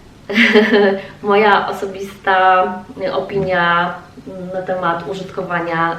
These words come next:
tego odkurzacza. Bo jak mówię Wam, około trzech, czterech tygodni mam już go. A wiem, że dużo osób się też, mm, tym odkurzaczem interesuje, więc, y, wyszłam z założenia, że, y, być może komuś się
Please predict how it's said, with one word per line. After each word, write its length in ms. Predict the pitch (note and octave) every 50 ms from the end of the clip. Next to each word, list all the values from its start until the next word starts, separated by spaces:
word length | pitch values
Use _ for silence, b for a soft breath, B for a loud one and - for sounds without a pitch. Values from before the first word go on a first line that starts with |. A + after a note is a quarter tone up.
| -
tego 200 | - F#3 F3+ F#3
odkurzacza. 720 | F3+ F3 - - F3+ F3+ E3 D#3+ D#3+ - D#3+ D#3+ D#3+ - -
Bo 60 | - F3
jak 240 | F3 F3 E3+ E3
mówię 260 | E3 F3+ F3 E3+ F3+ E3+
Wam, 260 | E3+ E3 E3+ F3 E3+ F3+ D3+
około 240 | - F3 F3 F3 E3
trzech, 220 | E3+ - F3 E3+
czterech 300 | E3+ - - E3+ F3 E3+
tygodni 380 | - - E3+ E3+ E3 D#3+ E3 D#3+
mam 200 | D#3+ D#3 D#3+ D#3+
już 180 | D#3+ D#3+ - -
go. 260 | D#3 D3+ - - - - - - - B B B B B B B B B B B
A 80 | G3 G3
wiem, 260 | F#3+ G#3 G3 G3 F#3+
że 400 | F3+ F3+ G3 G3 F#3+ F3+ F3+ F3+
dużo 220 | F#3+ G3 G3 F#3+ F#3+
osób 200 | F#3 F#3+ F3+ -
się 140 | - F#3+
też, 320 | F#3 F3+ F3 F#3 F3+ F3 F3+ F3+
mm, 300 | F3 F3+ F#3 F3+ F3 E3+ F3 F3 - - - - - - - -
tym 140 | - - -
odkurzaczem 460 | - - - - F#3+ F#3 - - -
interesuje, 520 | - F#3 F3+ F#3 - - - F4+ F4 D#4
więc, 320 | B3 A#3+ A#3+ A3+ - - -
y, 220 | G#3 G#3 G#3 G3+ G3
wyszłam 300 | G3 - - G3 F#3 F#3 F#3+ F#3+ - F3 F3 F3+ F3+ F3
z 40 | -
założenia, 480 | F3+ F3+ F3+ F3 F3 F3 E3+ E3 D#3+
że, 320 | D#3 D#3 D#3+ D#3 D#3 D#3 E3 D#3+ B B B B B B B - -
y, 160 | F3 F3 E3+
być 180 | E3+ E3+ E3+ G3
może 220 | F#3 F3+ F3 F3
komuś 380 | E3+ F3 F3+ F3+ E3+ F3 F3 -
się 380 | - - - F#3 F3+ F3 F3